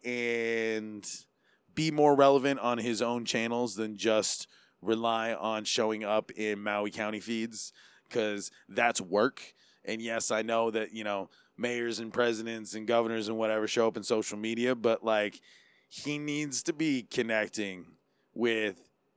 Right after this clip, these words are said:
his base separate from his job. And I think that if he did that, he might actually, like,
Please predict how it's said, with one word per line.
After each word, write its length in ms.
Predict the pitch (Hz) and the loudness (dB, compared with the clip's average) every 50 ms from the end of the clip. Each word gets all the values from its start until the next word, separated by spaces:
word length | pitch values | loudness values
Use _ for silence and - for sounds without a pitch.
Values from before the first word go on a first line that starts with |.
| _ _ _ _ _ _ _ _ | _ _ _ _ _ _ _ _
his 320 | - 147 151 151 139 120 | 0 2 2 2 2 -2
base 840 | 104 - _ - 143 143 135 123 117 107 - - - - - - - _ _ - | -6 -2 _ 2 2 4 2 2 0 -2 -2 -2 -2 -4 -6 -8 -12 _ _ -10
separate 800 | - - - - 147 131 127 - - 135 135 120 117 - - | -6 -4 2 4 6 6 6 4 4 2 4 4 2 -2 -6
from 640 | - - 120 120 113 113 110 107 107 107 107 104 98 | -8 -4 0 0 2 2 2 0 0 -2 -2 -4 -6
his 340 | 85 95 104 101 95 87 90 | -6 -4 -4 -4 -6 -8 -8
job. 680 | 82 - 113 117 107 101 90 87 85 85 80 82 80 - _ _ _ - - _ _ | -6 -4 0 0 2 2 2 2 0 -2 -4 -8 -14 -20 _ _ _ -20 -20 _ _
And 180 | - - 110 110 | -6 -4 -2 -2
I 100 | 110 110 | -2 -2
think 280 | - - 131 120 - - | -2 -4 -6 -4 -2 -2
that 200 | 117 110 113 - - | -2 -2 -2 -4 -8
if 120 | 135 117 | -10 -8
he 100 | 139 147 | -6 -4
did 200 | 139 139 131 143 | -4 -4 -4 -4
that, 300 | 202 180 175 170 165 - _ _ _ - | -4 -2 -2 -2 -2 -4 _ _ _ -8
he 160 | 180 170 220 | -6 -4 -2
might 280 | 202 175 170 170 160 160 | 0 2 4 4 6 4
actually, 500 | 156 147 143 - - 151 147 139 135 135 | 4 4 2 2 2 4 4 4 6 6
like, 300 | 127 127 120 117 110 | 6 6 6 6 4